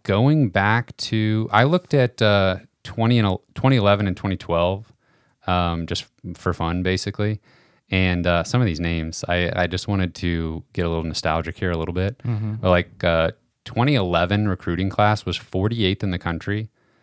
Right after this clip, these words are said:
Speaker 1: uh, only seventeen commitments. But among those were, uh, three-star players Shane Ray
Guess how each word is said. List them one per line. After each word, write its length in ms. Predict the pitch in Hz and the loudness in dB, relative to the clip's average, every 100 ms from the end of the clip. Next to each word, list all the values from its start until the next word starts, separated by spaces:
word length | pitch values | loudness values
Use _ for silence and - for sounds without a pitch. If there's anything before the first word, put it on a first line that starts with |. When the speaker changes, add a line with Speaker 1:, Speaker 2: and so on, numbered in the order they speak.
| _ _ | _ _
Speaker 1:
uh, 160 | 90 87 | -2 0
only 300 | 95 117 107 | 0 0 0
seventeen 1200 | - - 98 101 120 123 - 95 98 104 107 110 - _ _ - | -2 0 2 2 -2 -4 -4 -2 -2 -2 -4 -8 -14 _ _ -6
commitments. 720 | 90 85 113 117 - - - _ _ _ _ - | -4 -2 0 -2 -4 -12 -14 _ _ _ _ -4
But 240 | 92 92 | 0 2
among 360 | 92 95 110 104 | 2 2 2 2
those 420 | 98 98 98 - | 2 2 0 -2
were, 320 | 90 85 82 | -2 0 0
uh, 160 | 82 80 | 0 -2
three-star 800 | - 98 110 - 98 95 95 95 | -2 -4 -2 0 4 4 4 0
players 580 | - 95 90 87 85 - | -2 -2 0 0 -4 -8
Shane 380 | - 92 98 101 | -8 -4 -2 -2
Ray 440 | 85 85 104 120 | 0 0 0 -4